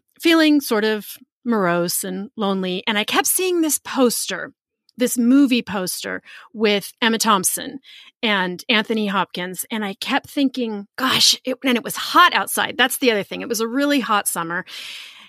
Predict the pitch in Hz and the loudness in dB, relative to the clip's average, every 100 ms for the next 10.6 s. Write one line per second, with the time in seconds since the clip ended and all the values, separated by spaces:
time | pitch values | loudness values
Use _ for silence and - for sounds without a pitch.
0 | _ - 247 254 - - 339 311 - 269 | _ 0 0 0 -4 -2 0 0 0 0
1 | 247 240 240 - 226 220 220 233 220 214 | 2 2 0 0 2 2 2 0 -4 0
2 | 214 214 - 214 202 196 190 190 196 196 | 0 2 0 0 -2 -4 -2 -2 0 -2
3 | - 233 208 - 233 202 202 - 202 226 | -4 -6 -6 -4 0 2 2 -2 -2 -2
4 | - 220 - 240 226 - - 220 226 214 | -4 -6 2 4 4 0 2 4 4 4
5 | 180 165 180 - - - - - _ _ | 2 -2 -4 -8 -20 -20 -20 -20 _ _
6 | _ 247 240 226 - 269 269 311 311 302 | _ 2 4 2 2 6 6 6 4 2
7 | 214 254 240 - 226 - _ 233 208 214 | 2 2 2 0 -2 -4 _ 0 2 2
8 | 202 175 - 180 - 202 190 - 220 - | 0 0 -2 -4 -4 -4 -4 -4 -6 -4
9 | 208 190 190 190 - 339 370 - - 254 | -6 -4 -6 -6 -6 -2 -2 -4 -2 0
10 | 240 - 208 196 - | 2 0 -2 -4 -4